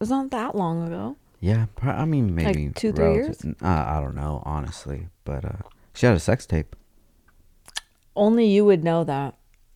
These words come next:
Speaker 2: If anybody, uh, listening also watched the China sex tape, please comment so Ash doesn't think that I'm some weird pervert.
Speaker 1: Anyways, what do you, what are your thoughts? Do you think he's, like, super impulsive?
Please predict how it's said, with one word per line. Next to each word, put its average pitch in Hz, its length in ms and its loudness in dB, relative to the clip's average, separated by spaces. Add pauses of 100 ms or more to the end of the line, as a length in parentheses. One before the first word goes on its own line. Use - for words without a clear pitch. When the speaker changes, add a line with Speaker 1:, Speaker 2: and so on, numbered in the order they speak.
(140)
Speaker 2:
If 80 160 -2
anybody, 85 480 2
uh, 73 260 0
listening 82 640 -2 (280)
also 80 300 -2
watched 78 320 -2
the - 80 -10
China 78 320 -4
sex 76 240 -4
tape, 78 400 -6
please 80 320 -4
comment 76 420 -2
so 65 120 -4
Ash 80 240 -2
doesn't 80 240 -4
think 78 180 -8
that 71 140 -8
I'm 76 180 -6 (420)
some 80 240 -4
weird 78 360 -2
pervert. 80 480 -6 (920)
Speaker 1:
Anyways, 190 460 2
what 185 180 4
do 254 80 2
you, 214 300 -2
what 208 220 0
are 226 40 4
your 185 280 2
thoughts? - 680 -10
Do 202 120 -2
you 196 80 2
think 202 260 0
he's, 196 260 -4
like, 175 200 -6
super 190 400 -6
impulsive? 175 1080 -4